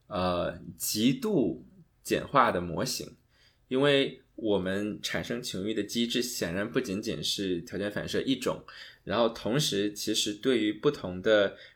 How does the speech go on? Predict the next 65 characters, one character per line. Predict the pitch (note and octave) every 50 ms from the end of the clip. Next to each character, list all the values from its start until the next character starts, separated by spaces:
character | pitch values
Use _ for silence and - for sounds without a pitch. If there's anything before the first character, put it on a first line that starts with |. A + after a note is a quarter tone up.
| _ -
人 | - F#2 F#2 F#2 F2+ E2+ G2 A#2+ C3
来 | A2+ E2+ E2+
说， | F#2 - - - G2 F#2+ F#2+ F#2+
就 | F#2 - G2+ G2
是 | F#2+ - G2 F#2
我 | F#2 F#2 F#2
们 | F#2 F#2+ G2+
身 | - C#3
体 | C#3 -
的 | G2 F#2+
不 | F2 - C3+
同 | C3+ A#2 F#2
的 | F#2 G2
部 | - - G#3 F#3 C3
位， | G#2 E2+ D2 C#2+ - - - - - - _
然 | - F2+ E2+ F2
后 | G#2+ A2 G#2 G2+ F#2+
产 | F#2 - - - E2 D#2+
生 | - G2+ G2+ G2
这 | F#2 A2+ G#2+
种， | - - G2 F2 F2 E2+ E2 E2 - -
呃， | - F2+ F2 E2 E2 D#2+
就 | - - F#2
是 | - - F#2 E2+ C2+ - - -
通 | - -
过 | A2 G#2+
这 | A2+ A#2
个 | G#2 G2+
过 | - A2+
程 | G2+ G2+
产 | - F#2+ F2+
生 | F#2+
fetish， | - - A2 A2 - G2 E2+ - - - - - - - _
它 | - -
的 | A#2 A#2
难 | A2+ F#2 F2 G#2
易 | A#2+ A#2
程 | A#2+ - F#2+ F2+ F#2 F#2
度， | C3+ C3+ A#2 B2+ B2 - - -
还 | - - A2+
有 | G#2+ G#2
根 | G2+ - B2 A#2
据 | A#2+ C3+
你 | A#2 F#2+
的 | F2 F#2
经 | F#2 - C3 C3+ D3
验， | E3 D#3+ A#2 F2+ E2+ -
比 | F2
如 | F2+ F2+ F#2+
说 | F#2 A2 G#2+ G#2
你 | G2 F2+ E2+
是 | E2 - - A#2 A#2
不 | A2 - G2
是， | G2 - - - G#2+ G#2 G2 - - - - - _ -
呃， | E2+ E2+ E2+ E2 E2
事 | - - - B2+
先 | B2 B2+ B2+ A#2+ B2 B2
接 | - D3 D#3
触 | E3 D#3+ - F3 -
过 | - A2
某 | G2 F#2 D#2+ -
一 |
个 | - G2 F#2+
刺 | - - - C3 A2
激， | - - D#2+ -